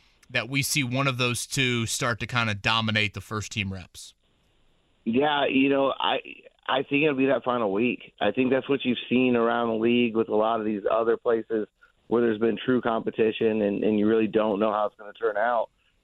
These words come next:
Speaker 2: uh, because you've got that extra, I hate to call it a bye week, but you've got that extra little week now in the preseason. After that third preseason game, you usually do cuts that weekend, and then they have a week that's sort of like the regular season that isn't yet.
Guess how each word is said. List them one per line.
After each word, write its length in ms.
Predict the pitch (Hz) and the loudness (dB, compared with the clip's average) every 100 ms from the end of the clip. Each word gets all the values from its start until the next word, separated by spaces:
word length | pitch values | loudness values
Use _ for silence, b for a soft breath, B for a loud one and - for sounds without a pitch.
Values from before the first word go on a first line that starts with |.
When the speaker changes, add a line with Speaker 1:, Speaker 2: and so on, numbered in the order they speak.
| - | -4
Speaker 2:
uh, 280 | 98 92 87 | 0 0 -2
because 280 | - - 131 | -4 -2 -2
you've 100 | 131 | 0
got 200 | 135 135 | 0 0
that 180 | 120 - | -2 0
extra, 640 | 113 123 - 123 113 110 95 - - | -2 -2 -4 -2 0 0 -2 -8 -8
I 100 | 107 | -4
hate 160 | 120 | -4
to 60 | - | -2
call 140 | 120 | 0
it 40 | 95 | 0
a 60 | |
bye 280 | 78 101 120 | 0 0 0
week, 180 | 101 92 | -2 -6
but 140 | - - | -10 -10
you've 120 | 104 | -4
got 160 | 113 110 | -2 0
that 160 | 107 - | 0 0
extra 380 | 117 - 117 110 | -2 -4 -2 2
little 360 | 104 101 95 - b _ _ | 4 4 0 -4 b _ _
week 340 | 104 123 135 | -2 0 0
now 280 | 120 117 113 | 0 0 0
in 80 | 104 | -2
the 60 | |
preseason. 640 | - 127 131 - 107 104 101 | -2 0 0 0 2 2 2
After 340 | 101 113 120 | 0 0 2
that 180 | 117 - | 2 2
third 180 | 120 104 | 0 2
preseason 540 | 127 113 123 117 117 | -2 0 0 0 2
game, 320 | 117 113 110 b b b | 2 2 0 b b b
you 140 | - 101 | -2 2
usually 180 | 110 104 | 2 2
do 160 | 104 | 0
cuts 260 | - 120 117 - | 0 -2 0 0
that 220 | 117 95 | 2 2
weekend, 540 | 117 113 117 113 110 | 2 2 2 2 0
and 100 | 98 | 0
then 300 | 107 107 104 b b b _ | 2 2 0 b b b _
they 100 | - | -2
have 220 | 110 139 123 | 0 0 0
a 60 | |
week 280 | 113 156 160 | 2 0 0
that's 120 | 117 - - | -4 -4 -2
sort 220 | 127 135 | 0 2
of 120 | 123 | 0
like 360 | 113 110 120 135 | -2 0 0 -2
the 80 | 131 | 0
regular 380 | 131 135 135 131 | 0 0 -2 -2
season 480 | - 139 139 135 135 - _ | -4 -2 0 0 -2 -8 _
that 140 | - - | -12 -4
isn't 440 | - 139 147 151 - | 0 2 2 -2 0
yet. 380 | 143 143 151 | 2 2 0